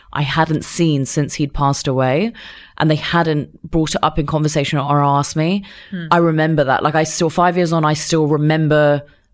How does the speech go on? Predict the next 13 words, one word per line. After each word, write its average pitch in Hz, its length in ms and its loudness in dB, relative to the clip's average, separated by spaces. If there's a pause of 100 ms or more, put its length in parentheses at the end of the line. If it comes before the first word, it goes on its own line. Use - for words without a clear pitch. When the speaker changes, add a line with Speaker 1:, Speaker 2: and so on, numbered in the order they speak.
(400)
Speaker 1:
I 160 80 4
remember 165 560 2
that, 131 220 0
because 143 240 -4
it's - 180 -6
a - 20 2
very, 156 460 0
very, 143 400 0
very 139 480 -2
deep 131 300 -6
hurt. - 500 -4
And 156 140 0
I 151 120 2